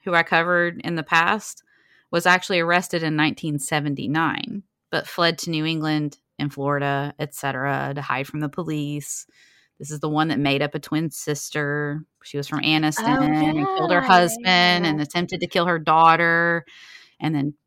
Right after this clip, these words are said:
Speaker 1: Carol was tested and found to have arsenic in her system. They exhumed Frank, her husband, and found him to be positive for arsenic.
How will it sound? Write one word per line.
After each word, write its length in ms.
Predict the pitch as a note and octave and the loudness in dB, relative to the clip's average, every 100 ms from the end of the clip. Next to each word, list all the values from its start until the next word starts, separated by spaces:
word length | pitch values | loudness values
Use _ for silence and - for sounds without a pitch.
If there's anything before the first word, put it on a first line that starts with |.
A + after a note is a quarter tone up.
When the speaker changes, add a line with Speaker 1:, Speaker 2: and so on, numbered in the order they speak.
| _ | _
Speaker 1:
Carol 360 | - E3 E3 E3+ | 0 4 4 4
was 160 | D#3+ | 0
tested 760 | - - F3+ F3 - E3+ E3+ E3+ | -2 2 2 2 2 4 4 2
and 160 | D3+ D3 | 0 0
found 220 | D3 D3+ | -2 -2
to 60 | |
have 140 | C#3+ C#3 | -4 2
arsenic 560 | G3 G#3+ - G#3+ G3+ | 6 6 4 2 2
in 140 | G3+ F#3+ | 2 0
her 80 | F#3+ | -2
system. 840 | - F3+ - - F3+ F3 F3 F3 | -2 -4 -4 -4 -2 0 0 0
They 160 | D3 | -2
exhumed 420 | C3+ C#3 D3+ C#3+ C#3 | -4 -4 0 0 -2
Frank, 360 | - E3 D#3 | 0 0 2
her 100 | C#3 | -2
husband, 840 | C#3 A#3 A3 G#3 - F#3 F#3 F3+ | 0 4 4 2 0 2 4 4
and 140 | E3+ D3+ | 2 0
found 240 | C#3+ A#2+ | -2 -4
him 280 | - F#3 G#3 | -4 0 2
to 80 | G#3 | 2
be 120 | G3 | 0
positive 460 | - F3+ F3 E3+ E3 | 4 6 6 2 0
for 120 | F3 | 0
arsenic. 760 | D3 D3+ - D#3 D#3 D3 - | 2 2 0 -2 0 0 -2